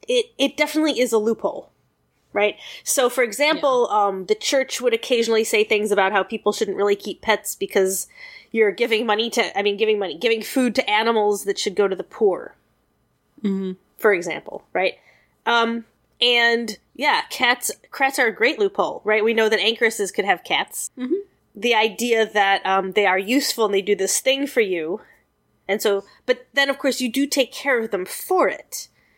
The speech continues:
Speaker 1: right? Um, arguably,
Speaker 2: Yeah.
Speaker 1: there is a little bit of a distinction between people who had cats and just let them fend for themselves, and hopefully there are enough mice for you to eat, and if they're not, whatever.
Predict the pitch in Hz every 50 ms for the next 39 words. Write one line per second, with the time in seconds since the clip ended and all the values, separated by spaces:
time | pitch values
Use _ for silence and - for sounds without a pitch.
0 | _ _ _ _ _ _ _ - 220 220 226 220 - - - - - - - -
1 | - 254 254 254 247 - - 285 427 403 - 453 - 415 359 - 294 277 262 -
2 | - 320 330 320 311 269 247 269 262 240 214 240 226 226 202 190 - 214 - -
3 | - - 403 427 - - 233 202 202 - 214 - - - 247 226 220 - - 254
4 | - 240 233 226 - 233 196 170 - - - 233 233 226 220 - - 247 220 208
5 | 214 - - 208 202 208 214 214 - 214 196 - - 185 185 - 208 196 185 208
6 | 180 180 175 - - 339 311 262 208 190 214 240 208 208 185 208 214 202 - -
7 | 202 202 180 - - 196 196 190 185 190 196 - 196 185 196 - - - 196 175
8 | - 196 180 180 175 185 185 180 - - 185 185 190 175 156 165 190 220 262 254
9 | 240 190 180 190